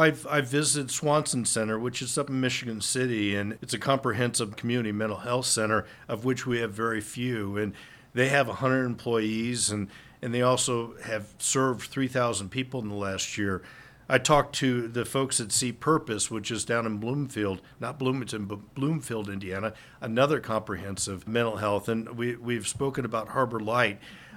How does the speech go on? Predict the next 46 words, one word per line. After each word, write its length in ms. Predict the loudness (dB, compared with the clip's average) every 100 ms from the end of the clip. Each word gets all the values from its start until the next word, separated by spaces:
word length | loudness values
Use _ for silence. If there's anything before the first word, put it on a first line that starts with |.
| -2
I'm 80 | 2
moving 320 | 6 6 4
around 320 | 4 4 2
the 100 | 0
state 480 | -2 2 2 2 -2
to 240 | -6 -6 -8 -16
find 560 | -2 2 4 4 2 0
little 300 | 4 4 4
stories. 640 | 0 2 4 4 4 0
I, 160 | -2 0
I 180 | 2 2
had 280 | 2 2 2
a 180 | 2 0
podcast, 840 | 0 2 2 2 4 4 0 -4 -12 -20 -16 -4
uh, 240 | 0 0
just 320 | 0 0 0
recently 600 | 0 0 0 -2 0 0 -2 -14 -18
from 220 | -4 -2 0
a 40 |
gentleman 500 | 0 2 2 0 0
by 180 | 0 0
the 160 | 0
name 320 | -2 -2 0 -2
of 260 | -6 -6
Bawana 480 | -2 0 0 0 0
Clements, 560 | -2 0 0 0 -2 -2
and 160 | -2 -6 -16 -18 -20 -8
he 260 | 0 4 6
has 180 | 4 2
created 540 | 2 4 4 4 2
a 100 | -4
booklet 460 | 0 4 4 2 -2
called 280 | 0 2 2
Empower. 600 | 0 0 2 2 2 -8 -18 -20 -20 -20 -2
And 240 | 6 6 6
everybody 580 | 4 6 4 2 2
ought 140 | 2 2
to 100 | 0
have 320 | 0 2 2
one 160 | 0 0
of 60 |
these 140 | -2 -4
booklets 500 | -4 -2 -2 -2 -2
in 80 |
their 100 | -4
car, 520 | -4 0 4 6 6